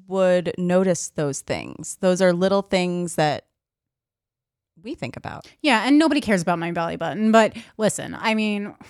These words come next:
Speaker 2: after I graduated college, I got drunk one night and I went to Saint Mark's and I got my belly button pierced, which is so embarrassing. That's like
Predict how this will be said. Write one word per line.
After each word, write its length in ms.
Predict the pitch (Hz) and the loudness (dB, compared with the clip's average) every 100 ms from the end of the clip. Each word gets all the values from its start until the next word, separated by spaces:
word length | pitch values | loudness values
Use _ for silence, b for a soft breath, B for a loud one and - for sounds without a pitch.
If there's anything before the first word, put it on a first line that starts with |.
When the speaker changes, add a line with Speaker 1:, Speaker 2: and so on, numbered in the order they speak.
| B B B | B B B
Speaker 2:
after 200 | 262 262 | -6 0
I 80 | 302 | 2
graduated 440 | 269 269 277 247 | 2 2 2 0
college, 500 | - 247 220 208 202 - | 4 4 4 2 0 0
I 80 | 214 | 4
got 240 | 247 240 | 6 4
drunk 320 | 220 220 233 | 2 2 4
one 200 | 247 254 | 2 4
night 260 | 254 254 240 | 4 2 2
and 100 | 208 | 2
I 60 | 208 | 4
went 180 | 214 | 4
to 60 | 233 | 0
Saint 280 | - 220 208 | -2 -2 0
Mark's 440 | 202 196 190 - | 0 0 0 -6
and 200 | - 196 | -4 -2
I 80 | 196 | 2
got 200 | 196 196 | 6 6
my 120 | 196 | 4
belly 280 | 185 180 185 | 0 -2 -2
button 280 | 202 220 220 | -4 -4 -4
pierced, 400 | 202 247 254 - | -4 -4 -6 -8
which 160 | 311 | -12
is 60 | 370 | -10
so 340 | - - 440 | -8 -4 0
embarrassing. 640 | 247 160 165 160 165 180 180 | 0 0 -6 -10 -8 -8 -6
That's 220 | 226 269 | -8 -8
like 200 | 392 - | -10 -10